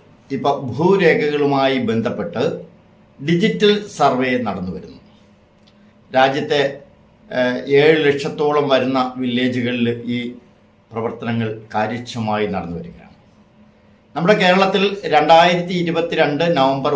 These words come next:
ഒന്ന് മുതലാണ് ഈ ഡിജിറ്റൽ സർവേ പ്രവർത്തനങ്ങൾ ആരംഭിച്ചിട്ടുള്ളത്. ഏകദേശം നൂറ്റി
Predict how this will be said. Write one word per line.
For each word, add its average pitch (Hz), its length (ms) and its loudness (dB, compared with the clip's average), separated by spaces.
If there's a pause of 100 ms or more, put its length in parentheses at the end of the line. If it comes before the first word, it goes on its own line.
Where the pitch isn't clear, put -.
(100)
ഒന്ന് 131 200 0
മുതലാണ് 110 400 -2 (560)
ഈ - 20 0 (200)
ഡിജിറ്റൽ 123 460 -4
സർവേ 110 240 -4 (100)
പ്രവർത്തനങ്ങൾ 95 480 -8 (200)
ആരംഭിച്ചിട്ടുള്ളത്. 95 600 -20 (1400)
ഏകദേശം 160 400 2 (100)
നൂറ്റി 165 300 -2